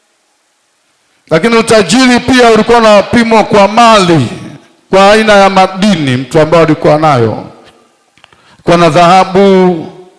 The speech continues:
alikuwa na madini mbalimbali, alikuwa na shaba, alikuwa na fedha. Mara nyingi fedha inapotajwa,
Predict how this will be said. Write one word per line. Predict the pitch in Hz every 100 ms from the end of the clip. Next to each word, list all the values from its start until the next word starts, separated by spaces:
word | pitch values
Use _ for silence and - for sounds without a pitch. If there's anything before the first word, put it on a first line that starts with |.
| _ _ _ _ _
alikuwa | _ 175 175
na | 175 165
madini | 160 156 220 214 196
mbalimbali, | 185 170 165 170 131 110 110
alikuwa | 113 180 185
na | 170
shaba, | - - 196 170 127
alikuwa | 135 185
na | 175 156
fedha. | - 202 143 110 - - - - _ _ _ _ _ _ _ - _
Mara | 139 170
nyingi | 226 214 196
fedha | - 254 277 262 247
inapotajwa, | 220 202 190 185 226 226 185 185 175 190 175